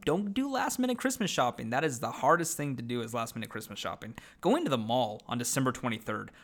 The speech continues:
might be the worst activity anybody can do. It's up there. There's a few maybe worse, but come on. Help the pod out if you enjoy the episodes. It would mean the world to us. So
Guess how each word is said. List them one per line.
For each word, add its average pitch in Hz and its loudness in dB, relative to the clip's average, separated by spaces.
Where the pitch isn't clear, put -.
might 156 2
be 196 2
the 165 2
worst 127 0
activity 107 -4
anybody 156 2
can 113 -4
do. 107 -10
It's 156 0
up 226 4
there. 143 2
There's 135 -4
a 131 -4
few 180 0
maybe 117 -2
worse, 95 -16
but - -10
come 147 4
on. - 0
Help 240 6
the 240 8
pod 202 8
out 175 10
if 170 2
you 165 2
enjoy 139 4
the 123 2
episodes. 107 -4
It - 0
would 113 0
mean 120 0
the 117 0
world 104 -4
to 107 -6
us. 80 -6
So 107 -2